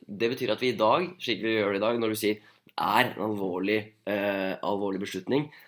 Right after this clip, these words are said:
det er noe man skal føle litt, kanskje om ikke skam, så i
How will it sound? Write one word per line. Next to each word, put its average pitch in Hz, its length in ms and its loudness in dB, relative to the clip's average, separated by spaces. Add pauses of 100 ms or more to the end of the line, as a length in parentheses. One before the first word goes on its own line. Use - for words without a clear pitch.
(220)
det - 160 -6
er 110 440 2
noe 107 200 -2
man 101 260 0
skal 120 400 0
føle 104 380 0
litt, 104 320 -2
kanskje 92 260 -6
om 101 80 -4
ikke 95 200 -6
skam, 107 340 0
så 110 120 -6
i 107 40 4